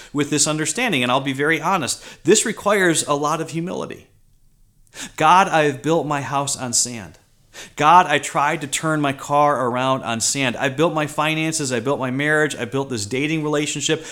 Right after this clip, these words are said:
I built my academic pursuits, I built my profession. I, I've built this area of my life on something that does not last. It isn't working, and my house is tumbling down around me. And, and God, I need you.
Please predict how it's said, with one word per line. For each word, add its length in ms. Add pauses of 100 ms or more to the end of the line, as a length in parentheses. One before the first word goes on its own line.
I 80
built 200
my 140
academic 640
pursuits, 420
I 100
built 200
my 140
profession. 640 (160)
I, 220
I've 180
built 280
this 220
area 380
of 140
my 140
life 300
on 120
something 380
that 180
does 320
not 280
last. 400 (140)
It 140
isn't 420
working, 400
and 140
my 160
house 360
is 140
tumbling 420
down 240
around 360
me. 120
And, 160 (200)
and 120
God, 220
I 140
need 400
you. 240